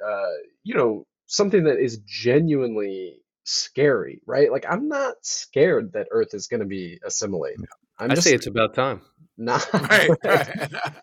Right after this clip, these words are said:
Speaker 1: But,
Speaker 2: I, for
Speaker 1: but
Speaker 2: one, welcome
Speaker 1: Prodigy
Speaker 2: our new
Speaker 4: Right.
Speaker 2: robot overlords.
Speaker 4: Right.
Speaker 1: Man, <laughs> Pro-, right, Prodigy introduces a threat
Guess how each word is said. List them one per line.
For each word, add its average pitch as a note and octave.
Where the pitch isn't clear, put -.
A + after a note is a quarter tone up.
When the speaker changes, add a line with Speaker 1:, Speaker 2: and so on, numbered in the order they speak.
Speaker 1:
But, -
Speaker 2:
I, C#3
for C3+
Speaker 1:
but A#2
Speaker 2:
one, C3
welcome D#3
Speaker 1:
Prodigy -
Speaker 2:
our -
new G#2+
Speaker 4:
Right. G#2+
Speaker 2:
robot G#2
overlords. F2+
Speaker 4:
Right. -
Speaker 1:
Man, C#3+
<laughs> D3
Pro-, F#3
right, F3+
Prodigy E3
introduces E3
a C#3
threat D#3+